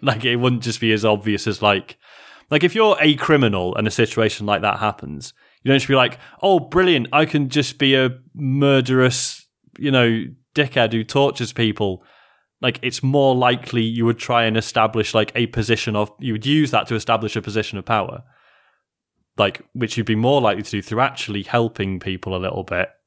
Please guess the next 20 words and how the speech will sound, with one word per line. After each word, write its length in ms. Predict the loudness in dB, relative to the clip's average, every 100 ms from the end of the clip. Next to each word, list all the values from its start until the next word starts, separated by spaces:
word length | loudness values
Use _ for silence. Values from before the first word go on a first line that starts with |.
| _
whilst 440 | -2 2 2 2 -2
being 260 | 0 0
a 60 | -4
twat 380 | -4 0 0 0
on 180 | -6 -8
the 80 | -4
side. 400 | 0 0 0 -6
<laughs> 60 | -8 _ _ -2
Uh, 800 | 0 2 0 0 -4 -6 -2 0 0
but 120 | 0
that's, 380 | 0 -4 -8 0
yeah, 200 | 2 2
but 100 | 0
that's 160 | 0
totally, 300 | 2 0 2
like, 140 | 2 0
it's 120 | 2
no 140 | 0
Division 400 | 2 0 2 2
good, 280 | 2 2 0